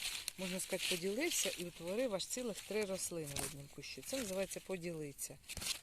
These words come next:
Оце ріжок, оце і оце. Три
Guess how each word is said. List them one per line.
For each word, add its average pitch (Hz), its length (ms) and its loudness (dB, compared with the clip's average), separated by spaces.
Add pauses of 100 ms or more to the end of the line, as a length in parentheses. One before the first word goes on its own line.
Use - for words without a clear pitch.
(120)
Оце 269 300 8
ріжок, 214 460 6 (840)
оце 208 380 4
і 180 60 4
оце. - 320 -2
Три 254 280 6